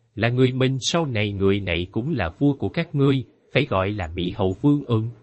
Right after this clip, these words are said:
đúng rồi, các ngươi vẫn chưa biết nói, đưa lại đây, đưa lại đây. Nhìn cái vẻ mặt đáng thương của ngươi kìa."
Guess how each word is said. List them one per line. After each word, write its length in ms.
đúng 220
rồi, 300
các 180
ngươi 180
vẫn 240
chưa 180
biết 220
nói, 320
đưa 220
lại 220
đây, 260
đưa 180
lại 200
đây. 240
Nhìn 220
cái 200
vẻ 180
mặt 280
đáng 220
thương 220
của 120
ngươi 200
kìa." 380